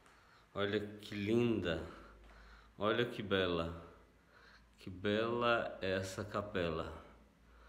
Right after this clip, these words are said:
Aqui é um paraíso, gente. Fazer oração aqui, tá juntos do sacrário aqui, poder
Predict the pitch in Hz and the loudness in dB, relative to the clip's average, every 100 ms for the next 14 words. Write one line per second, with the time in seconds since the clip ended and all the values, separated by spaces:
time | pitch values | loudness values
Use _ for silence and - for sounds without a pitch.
0 | - - 87 - 113 113 110 - 120 123 | -20 -14 -14 -4 2 2 2 6 8 8
1 | 98 92 92 90 87 87 80 80 - - | 6 4 0 -2 -4 -4 -4 -6 -12 -14
2 | - - - - _ - 90 90 98 104 | -18 -20 -20 -20 _ -10 -8 -6 -2 0
3 | 107 101 101 - - - - - - - | 2 2 0 -4 -12 -18 -20 -20 -20 -20
4 | - - 87 82 - - 101 90 - - | -20 -6 -2 -2 -2 0 2 2 -2 -8
5 | 101 104 101 98 98 - 95 - - - | -2 0 2 0 -2 2 4 4 -4 -12
6 | - - - _ _ - _ _ - - | -18 -20 -20 _ _ -20 _ _ -20 -20
7 | _ _ _ _ _ _ _ _ 101 104 | _ _ _ _ _ _ _ _ -10 -4
8 | 127 131 127 - 90 - - - - - | -2 -2 -6 -12 -12 -12 -14 -18 -20 -20
9 | _ _ _ - - - - - 98 95 | _ _ _ -20 -20 -20 -20 -10 -8 -6
10 | - 101 87 - 98 98 90 87 - 101 | -2 0 0 0 6 6 6 2 -4 -4
11 | 98 104 92 98 95 95 | -4 -2 -2 0 -2 -6